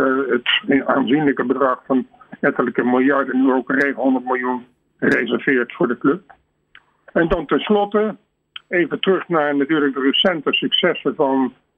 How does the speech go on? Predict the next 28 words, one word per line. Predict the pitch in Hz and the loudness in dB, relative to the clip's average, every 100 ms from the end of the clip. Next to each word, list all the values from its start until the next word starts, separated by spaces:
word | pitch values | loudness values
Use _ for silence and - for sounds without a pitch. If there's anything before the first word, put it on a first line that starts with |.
| _ _ | _ _
eh, | 147 147 | -2 0
in | 170 | 2
de | 139 | 2
Tour | - 147 131 | 4 2 2
de | |
France | 113 160 147 135 | 0 0 0 -2
van, | 151 135 - _ | -2 -2 -6 _
van | 139 139 | 0 0
onze, | 160 165 151 135 139 131 | 2 2 2 2 0 0
tussen | 139 160 | -2 0
aanhalingstekens, | 147 139 131 123 - 135 120 131 - | 0 2 0 0 0 0 0 -2 0
eh, | 147 131 139 117 | 0 2 0 2
Jumbo-Visma-ploeg. | 156 135 127 - 185 185 175 190 208 - _ _ _ - - _ _ _ | 2 2 0 0 -2 -2 0 0 0 -4 _ _ _ -20 -20 _ _ _
De | - | -2
ploeg | - 202 - | 0 0 0
heeft, | 190 170 - | 0 0 -2
eh, | 202 165 165 160 139 - _ _ _ _ | -2 0 0 0 -4 -8 _ _ _ _
verdiend | - 143 196 208 180 - - | -4 0 0 2 0 -2 -2
in | 185 160 | 0 0
die, | 151 - - | -2 -4 -4
in | 180 156 151 | -2 0 0
de | 135 | 0
ploeg | - 151 127 - - _ _ - | 2 2 2 -4 -10 _ _ -2
een | 139 | 0
totaalbedrag | - 139 - 190 175 156 143 135 - | 2 0 0 0 0 0 0 0 -2
van | 147 131 | -4 0
zevenhonderdnegenenzeventigduizend | 151 165 151 143 135 135 139 165 139 - 147 139 - 156 139 123 120 123 - 139 143 127 127 117 | 0 0 0 0 0 0 0 0 0 -2 -2 -2 0 0 0 -2 -4 -4 0 0 0 -2 -6 -4
zevenhonderdvijftig | 147 143 139 131 123 127 127 120 143 139 127 - - | 0 0 0 -2 -2 -2 -2 -2 -2 -2 -4 -10 -8